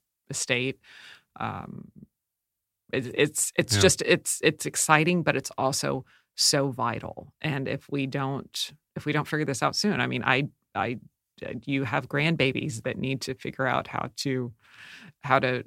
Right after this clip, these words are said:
Speaker 1: have a cleaner to, to live in. And, uh, because otherwise we're not, we're not going to. And,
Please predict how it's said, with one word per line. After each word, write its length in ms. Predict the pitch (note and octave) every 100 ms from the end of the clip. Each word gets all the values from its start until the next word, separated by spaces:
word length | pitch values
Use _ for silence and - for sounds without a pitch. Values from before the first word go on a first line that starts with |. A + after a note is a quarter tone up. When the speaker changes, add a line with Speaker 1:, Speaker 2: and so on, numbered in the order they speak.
| -
Speaker 1:
have 180 | C#3+ B2+
a 20 |
cleaner 540 | - C#3+ B2+ A2 D3 C3+
to, 340 | - B2+ B2 - -
to 100 | B2
live 220 | C#3 C3
in. 260 | A#2+ - -
And, 180 | B2+ B2+
uh, 60 | C3 C3
because 300 | A#2+ - C3
otherwise 400 | B2+ B2+ B2 -
we're 60 | C3
not, 160 | A#2+ - _ _ _ _
we're 60 | C3+
not 140 | B2
going 220 | A#2 D3+
to. 140 | - B2+
And, 220 | A#2+ B2+